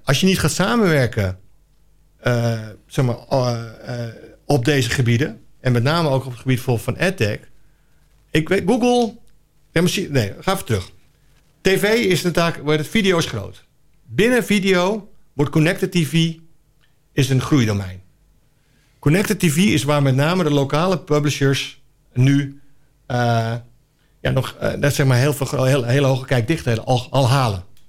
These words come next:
Uitgesteld kijken via het grote scherm, of het nou Island Robinson zijn of, of G T S T,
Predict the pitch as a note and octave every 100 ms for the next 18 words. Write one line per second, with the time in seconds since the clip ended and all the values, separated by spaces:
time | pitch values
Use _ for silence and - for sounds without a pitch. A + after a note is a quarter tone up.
0 | _ - D#3 D#3 - D#3 C3+ E3 E3 E3+
1 | E3 - D3+ C#3 - E3 C3+ - E3+ F#3
2 | F3+ - - _ _ _ - A2 G#2+ G#2+
3 | A#2 A2 C#3 C3+ C3+ B2+ C3 A2+ G#2+ G2+
4 | - A2 G2+ G#2 G2+ -